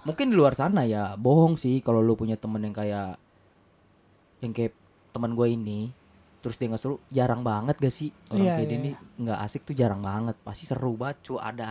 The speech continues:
Speaker 1: aja anjing yang dibahas. Kayak gitu. Ya walaupun kalau lu <laughs> sebelum,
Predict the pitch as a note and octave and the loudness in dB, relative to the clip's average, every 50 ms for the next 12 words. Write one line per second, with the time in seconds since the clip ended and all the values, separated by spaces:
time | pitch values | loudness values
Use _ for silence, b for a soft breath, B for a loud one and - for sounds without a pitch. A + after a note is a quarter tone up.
0 | A2+ A#2 A#2+ B2+ C3+ C3 B2 A#2+ B2 B2+ B2 B2 A#2 A2+ G2+ G2+ G#2+ G#2+ A#2 - | -6 -6 -6 -6 -6 -6 -6 -4 -6 -6 -6 -6 -6 -6 -6 -6 -6 -8 -8 -10
1 | - b b b b b b b b b - - A2 A2 B2 - - _ - A#2 | -12 b b b b b b b b b -6 -6 -4 -4 -4 -8 -8 _ -8 -8
2 | G#2+ G2 G2+ A#2 _ _ _ _ _ _ _ _ _ _ _ _ _ _ _ _ | -8 -8 -10 -16 _ _ _ _ _ _ _ _ _ _ _ _ _ _ _ _
3 | _ _ _ _ _ _ - - A#2+ A2 G#2+ A2 A2+ - G#3 A3 G#3 F3+ D#3 C#3 | _ _ _ _ _ _ -8 -4 -2 -2 0 -2 0 0 0 0 4 4 6 6
4 | C#3 D3 D#3+ C3 - - F3+ D#3 D3+ | 8 6 6 6 4 2 0 0 0